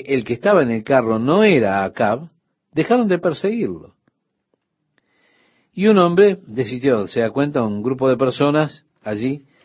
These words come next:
desistieron y comenzaron a atacar con sus flechas.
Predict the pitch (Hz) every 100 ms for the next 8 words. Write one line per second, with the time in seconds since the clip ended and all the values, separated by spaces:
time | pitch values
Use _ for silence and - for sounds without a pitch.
0 | _ _ 123 156 - 143 - 196 151 165
1 | 202 - _ _ _ _ _ - 151 -
2 | 135 123 123 160 170 147 117 110 107 110
3 | 147 143 127 117 123 120 101 - 80 -
4 | -